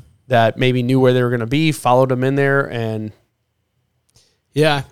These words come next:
Speaker 2: it's strange. It
Speaker 1: I'm
Speaker 2: ma-
Speaker 1: sure people can speculate what happened next, but that's to, like, that seems like the most likely thing. And especially if you found pictures of 'em, and I'm assuming that's a photo because that is a pretty darn accurate description of
Speaker 2: <laughs> Yeah.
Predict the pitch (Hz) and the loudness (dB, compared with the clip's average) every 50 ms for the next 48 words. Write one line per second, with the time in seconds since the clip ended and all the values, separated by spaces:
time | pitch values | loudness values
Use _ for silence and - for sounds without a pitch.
0 | _ _ _ 147 160 - - - - 175 170 165 147 131 131 151 151 160 156 - | _ _ _ -4 -2 -2 -2 -2 -2 -2 -2 -2 -2 -4 -2 -2 0 0 0 -2
1 | 135 - - 175 175 175 156 - 170 160 165 160 - 170 156 - 175 151 131 156 | -4 0 2 2 2 2 2 0 0 2 2 0 0 0 2 2 2 2 2 2
2 | 151 151 156 160 147 143 123 135 143 139 - 151 156 151 147 139 - - - 127 | 2 2 2 4 2 2 4 4 2 2 0 0 2 2 2 0 0 -4 -2 0
3 | 139 135 131 - - - 143 135 131 - 139 131 127 131 - 139 135 127 - - | 0 0 0 -2 -6 -6 -8 -8 -4 -2 0 0 0 2 2 0 2 2 0 -2
4 | 156 151 135 139 131 - 131 127 131 127 - 127 127 123 123 127 131 120 - 143 | 0 0 0 0 0 0 0 0 0 0 0 0 0 -2 0 -2 -6 -4 -2 -2
5 | 143 143 - - - - - - - 147 160 160 160 - 202 175 - 160 147 131 | -2 -2 -6 -10 -20 -20 -20 -4 -2 0 2 2 2 0 0 -2 0 -2 -4 -4
6 | 135 123 - - 165 160 151 131 - - 175 180 - - 160 139 135 131 127 127 | -4 -6 -2 0 0 0 0 -2 0 0 0 0 2 0 0 2 2 2 4 2
7 | 131 139 151 156 - 143 131 131 131 135 - - 131 - - - 180 180 170 170 | 0 0 -2 -2 -2 0 0 2 2 0 0 0 0 0 2 4 6 6 6 6
8 | 160 156 143 135 - 143 - - 143 135 131 127 135 127 - 139 127 123 131 143 | 4 2 2 0 -2 -4 0 2 4 4 4 2 -2 -2 -2 -2 0 2 4 4
9 | 135 131 123 117 - _ _ _ _ _ - 123 - - 165 170 165 160 147 131 | 4 4 2 0 -6 _ _ _ _ _ -12 -6 -4 -2 0 0 0 -2 -4 -2
10 | 120 147 135 131 135 139 139 139 - 131 127 127 120 - 131 127 120 - 117 - | 0 2 2 2 2 2 0 -2 -4 -4 -4 -4 -4 -4 -4 -4 -4 -4 -8 -8
11 | - - 135 117 - - 120 120 113 110 110 - 113 - - 123 110 85 | -4 -4 -4 -4 -4 -8 -6 -6 -6 -6 -6 -8 -10 -8 -10 -12 -12 -12